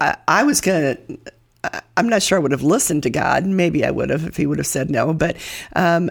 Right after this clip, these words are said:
but there, <laughs> Randy's got his eyes open like, "What?" Um, but, but during the times when I'm really scared,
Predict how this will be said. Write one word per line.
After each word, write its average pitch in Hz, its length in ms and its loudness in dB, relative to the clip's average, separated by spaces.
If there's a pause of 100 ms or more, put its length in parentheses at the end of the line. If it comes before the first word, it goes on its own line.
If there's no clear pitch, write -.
but 180 200 0
there, 190 200 2 (280)
<laughs> - 240 -20
Randy's 196 340 4
got 180 140 6
his 175 100 4
eyes 180 240 6
open 175 240 4
like, 220 160 4
"What?" - 720 4 (440)
Um, 101 500 4 (320)
but, 214 360 4 (140)
but 190 220 2
during 254 260 4
the 294 80 2
times - 460 0
when - 80 0
I'm 180 160 0
really 147 180 0
scared, 180 760 0